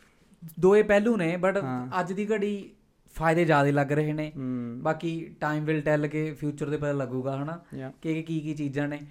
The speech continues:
Speaker 2: ਹੂੰ, ਬਾਕੀ
Speaker 1: ਤੇ
Speaker 2: ਪਾਵਰਫੁਲ ਚੀਜ਼ ਆ ਪੂਰੀ।
Speaker 1: ਪਾਵਰਫੁਲ ਚੀਜ਼ ਆ,
Speaker 2: ਯਾ।
Speaker 1: ਹਾਂ, ਪਾਵਰਫੁਲ ਚੀਜ਼ ਆ
Speaker 2: ਇੱਕ ਹਿਸਾਬ
Speaker 1: ਯਾਰ।
Speaker 2: ਦਾ ਕੰਪਿਊਟਰ ਦਾ ਦੌਰ ਹੀ ਉਹੀ ਆ ਕਿ ਕੰਪਿਊਟਰ ਹੀ ਬਣਾ ਦੇ ਬੰਦਿਆਂ ਵਰਗੇ, ਉਹਨਾਂ ਨੇ
Speaker 1: ਹਾਂ, ਹੁਣ
Speaker 2: ਮਤਲਬ
Speaker 1: ਜਿਵੇਂ
Speaker 2: achieve ਕਰ ਰਹੇ ਆ ਉਹ ਚੀਜ਼।
Speaker 1: ਹਾਂ, ਹੁਣ ਆਪਾਂ ਜਿਵੇਂ
Speaker 2: ਹੂੰ।
Speaker 1: ਥੋੜ੍ਹੀ ਜਿਹੀ ਗੱਲ ਆਪਾਂ ਪਿਛਲੇ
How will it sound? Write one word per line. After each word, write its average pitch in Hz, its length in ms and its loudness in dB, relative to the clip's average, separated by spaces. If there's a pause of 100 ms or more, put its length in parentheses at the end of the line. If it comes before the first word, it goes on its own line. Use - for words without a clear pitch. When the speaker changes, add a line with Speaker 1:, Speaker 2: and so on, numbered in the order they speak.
Speaker 2:
ਹੂੰ, 127 280 -2
ਬਾਕੀ 156 140 2
Speaker 1:
ਤੇ 190 60 2
Speaker 2:
ਪਾਵਰਫੁਲ 175 400 6
ਚੀਜ਼ 160 200 4
ਆ 139 100 4
ਪੂਰੀ। 147 320 -2 (120)
Speaker 1:
ਪਾਵਰਫੁਲ 226 400 6
ਚੀਜ਼ 190 280 2
ਆ, 165 80 8
Speaker 2:
ਯਾ। 160 40 4
Speaker 1:
ਹਾਂ, 170 240 2 (140)
ਪਾਵਰਫੁਲ 226 380 2
ਚੀਜ਼ 247 180 2
ਆ - 20 6
Speaker 2:
ਇੱਕ 254 80 4
ਹਿਸਾਬ 214 120 6
Speaker 1:
ਯਾਰ। 208 60 6
Speaker 2:
ਦਾ 208 80 4
ਕੰਪਿਊਟਰ 202 420 6
ਦਾ 226 80 8
ਦੌਰ 190 240 8
ਹੀ 190 80 8
ਉਹੀ 185 220 8
ਆ 190 100 8
ਕਿ 190 100 4
ਕੰਪਿਊਟਰ 175 420 4
ਹੀ 190 60 4
ਬਣਾ 170 220 4
ਦੇ 143 200 4
ਬੰਦਿਆਂ 135 500 4
ਵਰਗੇ, 135 260 2
ਉਹਨਾਂ 139 200 -2
ਨੇ 139 200 -2 (140)
Speaker 1:
ਹਾਂ, 139 480 -4
ਹੁਣ 185 120 0
Speaker 2:
ਮਤਲਬ 214 140 4
Speaker 1:
ਜਿਵੇਂ 165 160 6
Speaker 2:
achieve 165 280 2
ਕਰ 151 140 6
ਰਹੇ 147 180 4
ਆ 156 80 4
ਉਹ 147 160 0
ਚੀਜ਼। 143 220 -2 (140)
Speaker 1:
ਹਾਂ, 156 240 -2
ਹੁਣ 185 120 -4
ਆਪਾਂ 196 140 -4
ਜਿਵੇਂ 202 160 0
Speaker 2:
ਹੂੰ। 190 80 -6
Speaker 1:
ਥੋੜ੍ਹੀ 208 240 0
ਜਿਹੀ 226 100 -4
ਗੱਲ 196 160 2
ਆਪਾਂ 185 140 -2
ਪਿਛਲੇ 175 460 -4